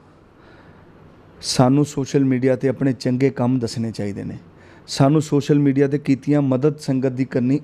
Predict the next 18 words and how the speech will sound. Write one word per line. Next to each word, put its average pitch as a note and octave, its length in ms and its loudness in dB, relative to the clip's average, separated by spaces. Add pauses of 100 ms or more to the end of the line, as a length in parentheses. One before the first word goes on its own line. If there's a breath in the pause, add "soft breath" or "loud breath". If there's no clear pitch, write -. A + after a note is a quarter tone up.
ਉਹ G3 120 4
ਦੱਸਣੀ D3 320 0
ਚਾਹੀਦੀ A#2 400 -6
ਹੈ, - 120 -18 (440 loud breath)
ਬਜਾਏ C3+ 420 6
ਅਸੀਂ C#3 220 -2
ਇੱਕ C3 120 -4
ਦੂਸਰੇ C3 340 -2
ਦੇ, C3 120 2
ਰੋਜ਼ E3 300 4
ਅਸੀਂ D3 180 0
ਮੀਡੀਆ C#3 300 2
ਬੁਲਾ B2 280 0
ਕੇ, C3 240 0 (380 loud breath)
ਅਸੀਂ C3+ 240 2
ਪ੍ਰੈਸ C3 280 0
ਕਾਨਫਰੰਸ C3 460 0
ਰਾਹੀਂ, B2+ 380 0